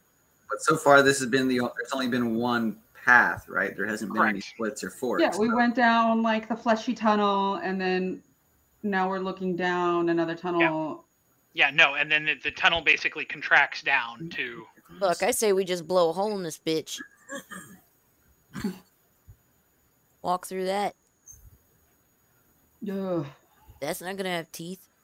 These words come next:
Speaker 4: I say as I light another cigarette.
Speaker 3: Mm-hmm. I'm confused.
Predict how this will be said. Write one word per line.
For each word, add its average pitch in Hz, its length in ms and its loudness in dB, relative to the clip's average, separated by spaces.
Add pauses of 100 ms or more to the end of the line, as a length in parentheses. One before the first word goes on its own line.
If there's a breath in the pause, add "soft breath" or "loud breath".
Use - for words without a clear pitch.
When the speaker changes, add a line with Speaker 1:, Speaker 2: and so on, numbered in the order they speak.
(1400)
Speaker 4:
I 156 40 -8
say 170 280 0
as 156 120 -4
I 151 100 -4
light 151 220 -6
another 147 260 -10
cigarette. 139 500 -8 (720)
Speaker 3:
Mm-hmm. - 480 -10 (2500)
I'm 185 140 -2
confused. 160 420 -6